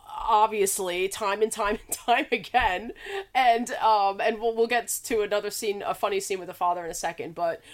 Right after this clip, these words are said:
the scene where now the gremlins are basically revealed, right? And we first see him, uh, you know, eating cookies or whatever in the kitchen, ca-, wreaking havoc in her kitchen.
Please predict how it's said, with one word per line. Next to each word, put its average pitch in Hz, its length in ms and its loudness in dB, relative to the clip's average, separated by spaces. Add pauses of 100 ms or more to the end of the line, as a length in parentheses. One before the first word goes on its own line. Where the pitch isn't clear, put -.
(140)
the 208 100 0
scene 247 360 -2
where 233 300 2
now 202 200 2
the 202 100 -2
gremlins 202 440 -2
are 185 100 0
basically 180 460 -8
revealed, 165 760 -10 (240)
right? 175 340 0
And 185 120 -4
we 185 80 -8
first 185 300 -6
see 190 200 -2
him, 180 300 -2
uh, 165 260 4
you 196 160 0
know, 156 160 0
eating 160 260 -8
cookies 190 540 -6
or 180 60 -4
whatever 185 320 -2
in 165 80 -4
the 147 60 -4
kitchen, 180 340 -6
ca-, 190 240 -4 (160)
wreaking 196 260 -8
havoc 175 380 -2
in 165 80 -6
her 160 120 -8 (200)
kitchen. 254 360 -8